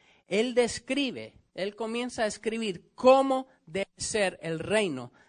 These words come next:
de los cielos. Y debemos ver este sermón en, por lo menos en dos contextos. Número uno es arrepentimiento.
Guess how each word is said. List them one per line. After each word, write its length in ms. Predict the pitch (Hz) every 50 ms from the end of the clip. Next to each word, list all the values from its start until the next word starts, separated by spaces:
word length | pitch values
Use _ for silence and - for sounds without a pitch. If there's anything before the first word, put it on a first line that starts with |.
| _ _ _
de 160 | 143 160 170 165
los 180 | 160 165 160
cielos. 680 | - - - 196 190 180 156 113 - - - - - - _ _ _ _ _ - - - _
Y 80 | - 214
debemos 480 | 214 226 247 285 302 302 294 277 269 247
ver 160 | 247 247 247
este 260 | 247 240 - - 233
sermón 480 | - - 226 202 214 208 220 226 226 214
en, 80 | 202
por 140 | 208 208 190
lo 60 | 190
menos 280 | 202 226 240 233 208 214
en 100 | 196 185
dos 200 | 196 202 196 -
contextos. 580 | - 196 190 - 190 151 - - - 151 143
Número 320 | 165 196 240 247 240 220 202
uno 240 | 202 214 214 220 208
es 100 | 202 214
arrepentimiento. 1000 | 185 175 180 165 - - 170 165 - 185 175 180 170 147 120 107 - - 131